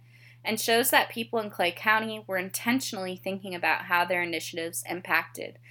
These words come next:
and interacted with other movements while working towards their own goals.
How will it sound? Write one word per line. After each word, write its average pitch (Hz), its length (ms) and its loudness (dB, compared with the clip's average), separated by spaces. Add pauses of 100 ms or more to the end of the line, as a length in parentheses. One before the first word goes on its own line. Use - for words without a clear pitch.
(260)
and 190 140 -2
interacted 180 580 0
with 180 140 -12
other 180 260 -6
movements - 720 -8 (640)
while 208 180 8
working 240 380 2
towards 175 520 -2
their - 280 -4
own 175 180 -6
goals. - 640 -10